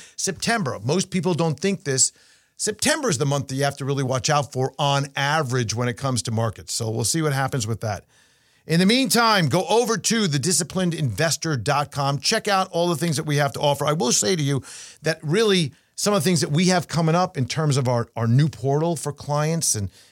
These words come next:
and, and the reporting and the things that we have and how we're allocating assets, this is a great time to become a client of Horowitz and Company.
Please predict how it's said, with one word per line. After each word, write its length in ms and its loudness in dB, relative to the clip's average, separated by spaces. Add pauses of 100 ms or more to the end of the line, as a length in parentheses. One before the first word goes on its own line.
(120)
and, 180 -2
and 180 -2
the 60 -2
reporting 520 0
and 80 2
the 80 0
things 240 -2
that 80 -6
we 120 -6
have 420 -2
and 80 -6
how 240 -4
we're 220 -2
allocating 600 -4
assets, 420 -2 (320)
this 120 0
is 100 2
a 60 2
great 480 -2
time 300 0
to 100 0
become 280 0
a 60 -2
client 460 0 (340)
of 140 -2
Horowitz 440 0
and 120 -2
Company. 360 -4